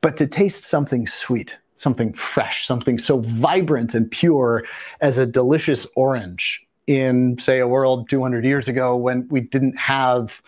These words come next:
the globalized food systems and ubiquity of food that we have. I mean, just imagine how special that would be on Christmas morning to pull something like this out of your stocking and to peel it off layer by layer like a present and eat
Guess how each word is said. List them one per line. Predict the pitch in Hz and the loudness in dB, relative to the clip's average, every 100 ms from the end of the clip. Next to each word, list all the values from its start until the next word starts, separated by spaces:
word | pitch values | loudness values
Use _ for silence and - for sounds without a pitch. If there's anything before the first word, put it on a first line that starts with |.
| - - - - - | -20 -20 -18 -20 -4
the | 135 | 0
globalized | 123 143 135 131 117 | 2 4 2 2 0
food | - 151 - | 2 0 2
systems | 131 - 127 120 | -2 0 0 2
and | 123 | 2
ubiquity | 123 123 - 147 127 127 | 2 2 -2 0 0 0
of | 120 | 0
food | 139 135 | 0 0
that | 120 | 0
we | 123 | 0
have. | 131 139 123 | 2 0 0
I | |
mean, | 127 131 | -2 -2
just | 180 - | -2 0
imagine | 185 190 - 160 160 | 0 0 -2 -2 -2
how | 139 | -2
special | 139 - - - - - 131 101 - - - - | -2 -4 -4 -2 -2 0 0 -2 -8 -20 -20 -6
that | 143 131 | -4 0
would | 156 127 | 0 2
be | 143 143 | 2 2
on | 120 123 | 0 -6
Christmas | - 147 - 139 - | -4 -4 -2 -4 0
morning | 135 139 120 107 | 0 2 0 -2
to | 127 | -4
pull | - - 151 139 135 131 - - _ _ | -2 2 4 4 2 -2 -12 -20 _ _
something | - 147 135 135 | -6 -4 -2 0
like | 123 - | 0 2
this | 139 107 - - - | 0 2 -2 -4 -2
out | 123 | 0
of | 127 | 2
your | 123 | 0
stocking | 107 - 127 127 107 104 | 0 2 2 2 -4 -4
and | 104 | -4
to | |
peel | - - 147 143 127 | -6 -2 2 4 2
it | 120 | 2
off | 120 110 - | 0 0 0
layer | 127 127 127 | 0 2 2
by | 117 117 | 2 2
layer | 117 117 120 117 | 2 2 2 0
like | 110 | -2
a | 113 | -4
present | - 127 117 110 101 | 0 0 0 -2 -2
and | 120 104 - | -2 -4 -4
eat | 123 | -2